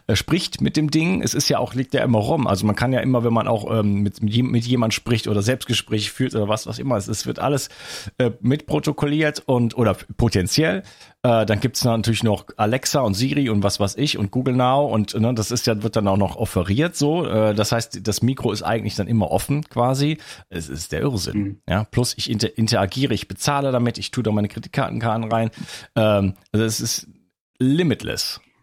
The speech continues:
Speaker 2: Na,
Speaker 1: Ja.
Speaker 2: erinnere dich an
Speaker 1: Und,
Speaker 2: den,
Speaker 1: äh,
Speaker 2: Verzeihung,
Speaker 1: f-
Speaker 2: erinnere dich an den Staatsfeind Nummer eins, an den Film. Du hast genau diese Szene jetzt beschrieben. Genau das ist da vorgekommen. Ja, du, alles, was du magst, ist analysierbar, kann zusammengesetzt werden. Du steigst au-, ein in London, steigst aus in Wien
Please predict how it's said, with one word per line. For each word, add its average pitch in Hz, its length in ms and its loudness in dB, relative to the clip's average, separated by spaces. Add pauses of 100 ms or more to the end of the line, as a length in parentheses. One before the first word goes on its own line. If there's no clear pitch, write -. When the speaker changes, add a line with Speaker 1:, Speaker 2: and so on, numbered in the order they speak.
(160)
Speaker 2:
Na, 135 300 0
Speaker 1:
Ja. - 200 -2
Speaker 2:
erinnere 147 420 2
dich - 100 4
an - 60 4
Speaker 1:
Und, 156 100 2
Speaker 2:
den, 151 100 2
Speaker 1:
äh, 123 100 0
Speaker 2:
Verzeihung, 117 260 4
Speaker 1:
f- - 240 -8
Speaker 2:
erinnere 120 220 0
dich 143 120 -2
an 127 80 0
den 131 120 0
Staatsfeind 120 600 -4
Nummer 117 240 2
eins, 113 300 -2
an 107 80 0
den 104 180 -2
Film. 101 400 -2
Du 120 80 -2
hast 120 100 -2
genau 117 260 0
diese 123 220 0
Szene 131 300 2
jetzt 98 220 -4
beschrieben. 104 480 -4 (200)
Genau 110 280 0
das 113 240 -4
ist 123 160 -4
da 117 40 -4
vorgekommen. 92 800 -8
Ja, 123 280 -2 (160)
du, 120 180 -6
alles, 151 300 0
was 127 120 0
du 123 100 0
magst, 120 440 -2
ist 135 160 -2
analysierbar, 123 800 0
kann - 140 -6
zusammengesetzt 117 800 -2
werden. 110 320 -2 (300)
Du 123 80 -4
steigst 127 360 -2
au-, 123 180 0
ein 139 340 2
in 143 80 4
London, 135 400 4
steigst 120 360 -4
aus 120 220 0
in 123 160 4
Wien 123 320 4